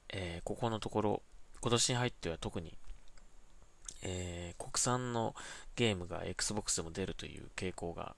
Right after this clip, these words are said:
とても強くなってきているので、えー、新しいね、完全新作なタイトルとか、まあ、人気タイトルの新作とかね、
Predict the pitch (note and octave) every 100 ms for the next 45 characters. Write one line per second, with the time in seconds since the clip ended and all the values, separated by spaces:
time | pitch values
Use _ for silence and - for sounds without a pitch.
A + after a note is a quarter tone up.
0 | - - B2+ B2+ C3 - - C3 B2 -
1 | E2 - - - E2 D#2 D2+ - F2 -
2 | - - - - - - - F#2 F2 D#2+
3 | D#2 D2 C#2+ - - - - - - -
4 | - - - - G#2 - F2+ E2+ F2+ -
5 | - A2 G#2 G#2 F#2+ G#2 F#2 F2+ F2 D2+
6 | - E2 - - - - - - - -
7 | - - - - F2+ F2 G2 G#2 - -
8 | F#2+ - F2 E2 E2 - E2 E2 - -
9 | - G#2+ -